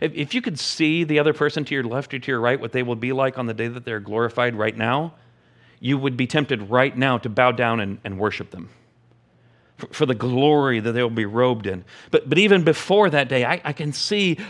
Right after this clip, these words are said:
the transforming work of God in your life. And so, yes, you are here. You are, you, you seem so far from God. You seem like you have so much to learn, so, so much to repent of, and yet I can see it.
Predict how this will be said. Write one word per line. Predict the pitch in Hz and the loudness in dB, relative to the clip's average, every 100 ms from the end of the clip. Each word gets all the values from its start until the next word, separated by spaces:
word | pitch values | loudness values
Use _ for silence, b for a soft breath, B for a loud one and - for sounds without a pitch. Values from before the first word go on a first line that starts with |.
| B | B
the | 156 | -4
transforming | - 165 160 - 180 160 147 131 | 2 2 0 0 2 2 0 2
work | 151 170 156 | 4 2 0
of | 127 120 | -6 0
God | 131 160 165 131 123 | 4 6 6 2 -4
in | 127 | -6
your | 117 | -6
life. | 113 139 143 123 - B B | -2 0 0 -2 -12 B B
And | 135 | -2
so, | - 180 160 | 2 4 4
yes, | 139 170 156 - | 4 4 4 0
you | 165 156 | 0 4
are | 143 | 2
here. | 110 - 170 147 | 0 -2 0 2
You | 156 | 2
are, | 156 131 B B B | 0 -2 B B B
you, | 156 123 - B B B - | -4 -4 -14 B B B -18
you | - 165 | -2 0
seem | 160 175 147 | 2 2 0
so | - 208 165 | 4 6 6
far | - 170 | 6 4
from | 151 151 | 4 0
God. | 147 143 | 0 0
You | 139 | -2
seem | - 180 | -4 -4
like | 147 | 0
you | 156 | -2
have | - | -2
so | - 196 | 0 2
much | 175 165 - | 2 0 -2
to | 165 | 0
learn, | 156 147 | 2 0
so, | 123 156 | -4 -8
so | - 185 | -4 -2
much | 180 - | -2 -4
to | 208 | -2
repent | 220 170 156 | 0 0 0
of, | 135 | -2
and | 131 | 0
yet | 151 143 B B | -2 -2 B B
I | 143 147 127 | 2 2 0
can | 117 101 | -6 -10
see | - - 127 98 | -10 -6 -4 -4
it. | - | -8